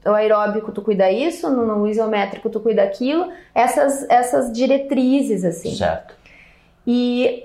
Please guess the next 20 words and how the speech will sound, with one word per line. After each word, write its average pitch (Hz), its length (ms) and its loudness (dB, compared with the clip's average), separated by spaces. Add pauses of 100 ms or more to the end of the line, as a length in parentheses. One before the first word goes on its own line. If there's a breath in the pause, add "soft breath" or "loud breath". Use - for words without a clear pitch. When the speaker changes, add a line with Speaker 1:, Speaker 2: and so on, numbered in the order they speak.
(120)
Speaker 1:
a 220 140 -2
físio 262 320 0
também, 247 320 2
a, 240 240 -2
na, 220 240 -2
com 226 240 -2
a, 208 220 2
às 202 120 -6
vezes 214 180 0
a 220 100 2
questão 220 340 -2
da 214 80 4
avaliação 208 380 2
nutricional, 220 540 0
então 226 180 -2
a - 100 -2
avaliação 285 400 0
fisioterapêutica, 247 880 0
ela - 380 0 (720)
drena, 226 640 2